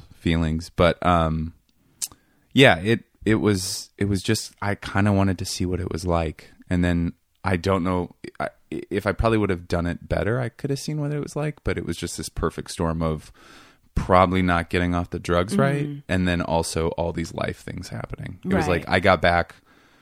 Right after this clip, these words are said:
Speaker 1: that was like, I, I started weaning off, like, mid-November, and then by week six, like, girlfriend was kind of on the way out, found out I didn't get my job back,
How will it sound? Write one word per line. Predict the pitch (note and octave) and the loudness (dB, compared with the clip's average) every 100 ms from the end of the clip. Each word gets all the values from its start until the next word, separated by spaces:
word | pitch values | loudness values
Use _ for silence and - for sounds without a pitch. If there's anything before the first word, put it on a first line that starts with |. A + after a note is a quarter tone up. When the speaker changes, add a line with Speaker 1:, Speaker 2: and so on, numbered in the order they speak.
| _ _ _ | _ _ _
Speaker 1:
that | G2 F2+ | 4 4
was | F#2+ | 4
like, | F#2 F2 | 0 0
I, | F2 - - - | -4 -4 -10 -6
I | E2+ | -4
started | F2 - F#2+ F#2+ F2 | -4 2 2 2 -2
weaning | F2 E2+ E2+ | -4 -4 -2
off, | E2+ E2 - | -2 -4 -6
like, | D#2+ - | -10 -4
mid-November, | E2+ E2 D#2+ E2 D#2+ D#2+ D#2+ E2 - | -4 -2 -2 -2 -2 -2 -4 -6 -6
and | E2+ E2 | -4 -2
then | E2 E2 D#2+ E2 _ _ _ _ _ - - | -2 -4 -6 -10 _ _ _ _ _ -20 -4
by | E2+ E2+ | -2 0
week | D#2+ F2 - | -2 -4 -4
six, | - - F2+ D#2 - - - - | -8 -4 -2 -2 -4 -10 -12 -10
like, | F2 D#2+ D2+ - _ - - _ _ | -6 -4 -6 -12 _ -20 -20 _ _
girlfriend | G#2+ G#2 - G2+ F2+ F2 | 6 6 4 2 2 0
was | E2+ - | -4 -4
kind | F2+ E2 | -4 0
of | |
on | E2 E2 | 0 0
the | E2 | 0
way | D#2+ D#2+ | 0 -2
out, | D#2+ D#2 D#2 _ _ | -2 -4 -6 _ _
found | - G#2 G2+ | -2 2 4
out | F#2 E2+ | 6 4
I | E2 | 2
didn't | D#2 E2 D#2 | 0 -4 -2
get | E2 | -4
my | E2 | -6
job | D#2+ E2 D#2 D#2+ | -4 -4 -4 -2
back, | D#2+ D#2 E2 | -4 -4 -10